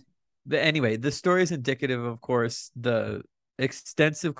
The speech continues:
colonial history that the queen herself has, has been a part of. Um, I know, uh, people have this narrative, and whether it's true or not, of her being just, like, this, like, um,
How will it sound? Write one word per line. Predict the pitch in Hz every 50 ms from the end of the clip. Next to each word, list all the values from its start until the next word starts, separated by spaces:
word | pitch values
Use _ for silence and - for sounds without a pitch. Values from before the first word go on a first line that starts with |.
| - _
colonial | - 147 131 127 127 123 127 120 113 117
history | 123 127 117 - - - 113 110 110 110 110 110
that | 110 113 117 107 - - -
the | - 120
queen | 123 - 220 214 226
herself | 247 262 240 - - 240 233 220 -
has, | 196 180 165 151 - - -
has | 156 156 147
been | - 170 170
a | 175 180
part | - 202 185 190 196 -
of. | 131 107 110 117 139 - _ _ - - - - - - - -
Um, | 123 123 123 123
I | 123 127
know, | 131 135 147 160 170 170
uh, | 127 123 131 120 120 _
people | - - 165 156 165 151 143
have | 143 147 139
this | 143 147 - -
narrative, | 123 123 127 131 131 127 131 127 127 127 127
and | 123 117 110 -
whether | - 120 131 127 127 123
it's | 123 - -
true | - - 160 156
or | 156 151
not, | 135 123 123 123 120
of | 123 120 -
her | - 135 127 123
being | 120 127 120 120 120 117
just, | 123 131 127 -
like, | 127 117 117 -
this, | 110 110 110 - -
like, | 113 104 104 120 - - _ - - - - - - _ _ -
um, | - 117 113 107 104 101 101 98 98 90